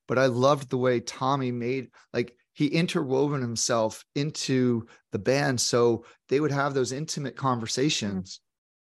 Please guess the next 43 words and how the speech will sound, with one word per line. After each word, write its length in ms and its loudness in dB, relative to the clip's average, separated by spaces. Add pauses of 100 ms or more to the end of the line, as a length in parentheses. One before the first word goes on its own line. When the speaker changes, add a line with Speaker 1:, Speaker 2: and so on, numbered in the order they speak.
(100)
Speaker 1:
and 120 2
nothing 380 0
was 160 -2
lost, 560 -2 (200)
right? 240 -4 (560)
So 360 4
Tommy 460 0
had 180 2
this 80 2
Speaker 2:
That, 160 6
and 120 4
Speaker 1:
re- 100 6
Speaker 2:
that 100 0
energy 440 4
is 120 -2
united. 460 0
It's 160 -2
unified. 640 -2
Speaker 1:
He's 180 2
part 240 2
of 80 4
the 60 0
Speaker 2:
Yeah. 20 0
Speaker 1:
band. 380 0
He's 200 -2
in 140 2
the 60 -2
band 340 0
when 80 0
Speaker 2:
Mm-hmm. 60 -4
Speaker 1:
they're 100 -10
doing 280 -12
that. 160 -18 (720)
And 420 4 (600)
Tommy 320 4
was 160 4
just 160 0
such 240 2
a 80 4
really, 500 2
really 300 0
gentle, 640 -4
amazing, 640 0